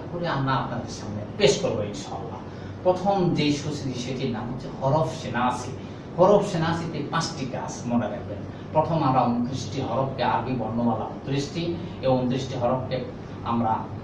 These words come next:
নয় ভাগে ভাগ করে শিক্ষা দেব। দুই নম্বর হচ্ছে এক নং-, একটা নকশা আছে আরবি বর্ণমালা,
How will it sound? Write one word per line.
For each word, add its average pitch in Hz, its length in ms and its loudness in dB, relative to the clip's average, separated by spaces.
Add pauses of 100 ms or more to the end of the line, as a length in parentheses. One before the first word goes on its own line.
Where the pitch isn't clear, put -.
(400)
নয় 170 240 12
ভাগে 135 240 6
ভাগ 120 300 4
করে - 120 -4
শিক্ষা - 360 -2
দেব। 151 340 2
দুই 139 100 0
নম্বর 175 260 0
হচ্ছে 156 180 -2
এক 135 260 0
নং-, 139 300 0
একটা 127 300 -4
নকশা 127 380 -2
আছে 143 220 0
আরবি 120 260 2
বর্ণমালা, 123 600 4